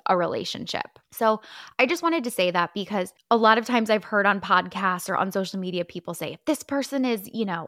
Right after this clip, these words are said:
a narcissist or if this person sucks, just don't go to the party. Don't ever talk to them again. Set boundaries, take care of yourself."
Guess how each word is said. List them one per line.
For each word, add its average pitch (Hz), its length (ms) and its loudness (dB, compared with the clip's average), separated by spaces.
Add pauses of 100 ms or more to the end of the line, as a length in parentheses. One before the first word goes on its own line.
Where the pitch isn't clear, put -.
a 202 60 -6
narcissist 277 800 0
or 170 100 0
if 175 140 -6
this - 160 -4
person 269 380 -4
sucks, 247 440 2
just 294 220 -8 (120)
don't 269 260 4
go 254 120 6
to 240 80 0
the 220 100 -2
party. 170 520 -4
Don't 285 240 6
ever 254 200 4
talk 233 280 2
to 208 60 -8
them 185 180 -2
again. 170 320 -6 (300)
Set - 380 0
boundaries, 196 520 2
take 202 260 0
care 233 240 4
of 190 80 -2
yourself." - 540 -2